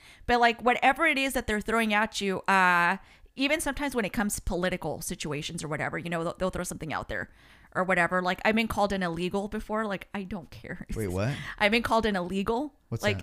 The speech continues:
Speaker 2: that?
Speaker 1: an illegal, like, an illegal, illegal immigrant.
Speaker 2: Oh, okay.
Speaker 1: And it's like, just, you know, like, little things like that. And they expect me to come back with something like, "No,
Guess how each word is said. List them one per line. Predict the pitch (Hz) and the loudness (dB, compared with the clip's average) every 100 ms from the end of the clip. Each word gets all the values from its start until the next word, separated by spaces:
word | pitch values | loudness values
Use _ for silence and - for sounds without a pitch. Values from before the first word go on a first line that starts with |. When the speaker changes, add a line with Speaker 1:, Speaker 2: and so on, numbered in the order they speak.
| - | -2
Speaker 2:
that? | |
Speaker 1:
an | 202 | -2
illegal, | 190 190 202 | 0 -2 -2
like, | 190 | -4
an | 180 | -4
illegal, | 175 180 185 185 - | -4 -4 -2 -4 -2
illegal | 196 180 185 180 | -2 0 -2 -4
immigrant. | 170 180 180 165 | -4 -4 0 2
Speaker 2:
Oh, | 160 156 143 127 | 4 4 2 -2
okay. | - 101 85 226 | -4 -10 -4 6
Speaker 1:
And | 233 240 | 6 6
it's | 262 - | 0 2
like, | 262 247 | 0 2
just, | 311 320 285 | 0 -2 2
you | |
know, | 311 | 6
like, | 302 285 | 6 6
little | 294 302 | 2 2
things | 277 269 | 2 2
like | 226 | 4
that. | 233 214 | 4 4
And | 214 226 | 4 2
they | |
expect | 240 - - 220 | 2 0 0 0
me | 226 | 0
to | 208 | -2
come | - 202 190 | -2 -2 2
back | 185 - | 0 0
with | 190 | -4
something | - 185 196 190 | -2 -4 -4 -2
like, | 202 - - - | -4 -6 -18 -20
"No, | - | -6